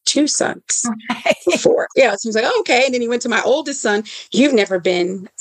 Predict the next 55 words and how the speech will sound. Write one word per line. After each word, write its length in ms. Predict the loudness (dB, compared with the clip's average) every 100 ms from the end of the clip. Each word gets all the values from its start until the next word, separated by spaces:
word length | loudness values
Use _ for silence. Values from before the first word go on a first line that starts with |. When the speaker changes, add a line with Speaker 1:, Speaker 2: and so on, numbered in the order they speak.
| 2
Speaker 1:
big 200 | 2 4
brother." 540 | 2 2 0 -8 -10 -16 _ _
Speaker 2:
Yeah. 300 | -2 2 4
Speaker 1:
And 100 | 4
so 160 | 4 4
he 80 | 4
gave 220 | 4 2 2
everybody 520 | 0 0 2 2 2 0
their 240 | 0 0
role 400 | 2 2 2 -2
and 160 | -2 0
identity 640 | 0 0 -2 -2 -2 0
and 120 | 2 2 2
Speaker 2:
Yes. 140 | 2
Speaker 1:
same 200 | 2 2 2
thing. 120 | 0 2
And 100 | -2
it, 100 | -2 -8 _ 2
it 160 | 4
was 140 | 4 0
beautiful. 560 | 2 4 2 -2 0
And 200 | 0 -4
to 120 | -4 -2
watch 160 | 0
Speaker 2:
Yes. 140 | -2 -2
Speaker 1:
the 80 | 0
three 220 | 4 4
of 80 | 4
them, 120 | 4
they 120 | 0
did 140 | -2 -2
a 40 |
big 220 | -2 0
bear 280 | 0 2 0
hug 240 | 2 0 2
afterwards. 420 | 0 0 -4 -2
And 80 | -2
it 60 |
was 120 | 0 0
lovely. 420 | 0 0 0 0
I'm 100 | 0
like, 140 | -2
"Oh, 140 | 2 2
Speaker 2:
Yes. 140 | 4 2
Speaker 1:
wow." 140 | 0 -6 -16 -14
Speaker 2:
Yes. 300 | -2 0 2 2
Speaker 1:
And 100 | 4
so 140 | 2
then 120 | 2
when 80 | -4
my 160 | -2 -2
third 380 | -2 2 4 2
son 320 | 0 -2 -2
came 300 | -2 -2 -2
along, 460 | -2 -2 0 -2